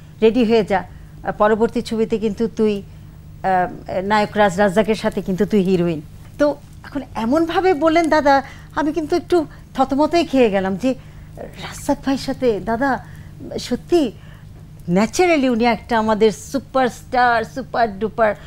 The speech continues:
মেগা স্টার সেই সময়। বলে, "হ্যাঁ, হ্যাঁ, তুই রেডি হয়ে যা।" আহ, তারপরে কি,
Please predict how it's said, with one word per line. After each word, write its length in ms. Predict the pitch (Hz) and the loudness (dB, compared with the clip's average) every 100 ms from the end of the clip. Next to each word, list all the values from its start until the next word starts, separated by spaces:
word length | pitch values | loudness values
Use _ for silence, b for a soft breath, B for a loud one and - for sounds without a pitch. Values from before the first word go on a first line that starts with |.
| B - | B 0
মেগা 420 | 226 247 233 247 | 4 4 4 2
স্টার 300 | - - 202 | 2 2 2
সেই 220 | - 202 | 2 -2
সময়। 340 | 175 190 175 175 B B B B B - | 0 -2 -2 -4 B B B B B 2
বলে, 120 | 294 | 4
"হ্যাঁ, 280 | 285 370 392 | 6 6 6
হ্যাঁ, 200 | 339 330 | 4 4
তুই 160 | 302 | 2
রেডি 360 | 214 214 277 262 | 2 2 4 6
হয়ে 180 | 254 202 | 4 2
যা।" 140 | 180 | -2
আহ, 1000 | - - - - - - - - 220 202 | -6 -14 -20 -20 -20 -20 -20 -12 -6 -2
তারপরে 340 | 202 196 208 | -2 -2 -2
কি, 140 | 202 | -4